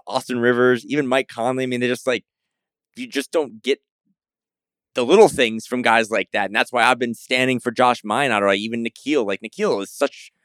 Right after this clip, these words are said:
so far from a perfect player, but I think he gives you the little things. I think he gets into guys on defense. I think he gives, brings an energy. So to your larger point,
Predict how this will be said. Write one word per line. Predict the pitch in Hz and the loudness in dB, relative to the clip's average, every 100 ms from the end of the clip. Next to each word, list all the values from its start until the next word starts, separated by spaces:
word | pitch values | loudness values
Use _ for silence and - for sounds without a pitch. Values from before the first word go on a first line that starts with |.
| _ | _
so | - 190 | 2 2
far | - 123 | 4 4
from | 117 104 | 4 0
a | 85 117 | -10 -8
perfect | 123 107 _ | -8 -8 _
player, | - 98 110 156 | -10 -4 0 -2
but | 123 113 - _ _ _ _ _ _ _ _ - | 0 0 -2 _ _ _ _ _ _ _ _ -10
I | |
think | - 147 | -6 -6
he | 156 | -6
gives | 131 120 151 139 | -4 0 0 0
you | 156 | 0
the | 151 | 2
little | 131 185 180 | 6 6 6
things. | 104 98 | 2 -8
I | 101 | -10
think | 110 117 | -10 -10
he | 131 107 _ _ | -10 _ _ _
gets | 135 - 135 | -8 -4 -4
into | 170 | -2
guys | 147 107 101 107 | -2 -2 -2 -4
on | 107 107 | -6 -6
defense. | 85 143 131 104 98 | -6 -6 -4 -6 -6
I | 117 | -10
think | 113 113 | -10 -12
he | 117 | -12
gives, | 110 123 110 | -4 -4 -4
brings | - 117 120 | -10 -8 -6
an | 110 | -8
energy. | 90 127 139 101 95 | -6 -4 -4 -4 -10
So | - 127 110 98 - _ _ _ _ _ _ _ _ | -4 0 2 0 -6 _ _ _ _ _ _ _ _
to | - | 0
your | 180 151 | 0 2
larger | 147 175 165 175 | 4 4 2 -4
point, | - 165 165 | -4 -4 -4